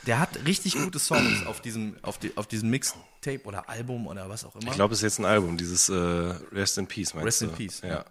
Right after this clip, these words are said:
Speaker 1: Und der hat ja auch dann gesagt, er will aufhören, äh, Musik zu
Speaker 2: Mhm.
Speaker 1: machen.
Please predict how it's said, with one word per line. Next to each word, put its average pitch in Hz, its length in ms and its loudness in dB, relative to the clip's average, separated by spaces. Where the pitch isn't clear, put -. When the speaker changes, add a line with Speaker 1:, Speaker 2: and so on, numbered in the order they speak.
Speaker 1:
Und 110 140 -6
der 120 80 0
hat 147 100 0
ja 147 120 4
auch 135 160 2
dann 117 160 2
gesagt, 113 220 2
er 101 140 0
will 104 140 4
aufhören, 107 840 2
äh, 87 640 -10
Musik 113 340 -8
zu - 80 -8
Speaker 2:
Mhm. 104 60 -2
Speaker 1:
machen. 104 320 -2